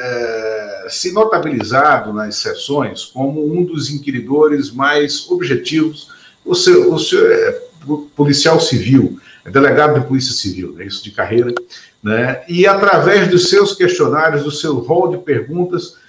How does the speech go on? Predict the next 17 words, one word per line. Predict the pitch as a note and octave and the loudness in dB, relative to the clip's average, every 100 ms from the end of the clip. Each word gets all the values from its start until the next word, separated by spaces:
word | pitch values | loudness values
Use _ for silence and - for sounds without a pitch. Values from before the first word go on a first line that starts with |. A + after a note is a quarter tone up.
| _ _ | _ _
né, | D3 D#3 D#3+ | -2 0 0
a | D#3 | 2
gente | D3 F#3+ F#3+ - - _ _ - | 2 0 -4 -10 -20 _ _ -6
consegue | F3+ - - G#3+ G#3 D#3+ | -2 0 2 2 2 0
ver, | G#2 G2+ F3 - - - | 0 4 6 6 4 -4
em | D3+ | -2
alguns | D3 C3+ D3 F3 | 0 0 2 2
momentos, | B2+ A2 A2+ D3+ C#3 - E2+ - - _ _ - | 2 -2 -2 -4 -6 -10 -18 -20 -20 _ _ -8
né, | A#2 C3+ C#3+ C3+ - | -4 -2 -4 -8 -6
alguns | C3+ C#3+ C#3+ G3 D#3+ | 0 0 0 -2 -2
depoentes | E3+ E3 D3 C#3+ D#3 F3 E3 E3 E3 - B2+ A#2+ | -2 -2 0 0 0 -4 -8 -10 -8 -8 -10 -10
desmontar | F3 E3+ F3+ F#3 D3+ A#2+ - E3+ E3+ - - _ _ _ | -4 -2 0 2 2 0 0 2 2 -2 -8 _ _ _
as | - C3 B2 | -4 -2 -2
suas | - E3 D3 A#2+ | -4 0 2 0
linhas | C3 D#3+ E3 D3 C#3 | -2 -4 0 0 0
de | C#3+ | -2
defesa, | C3+ A#2+ - A2 G2 - - | -2 -2 -4 -6 -4 -6 -10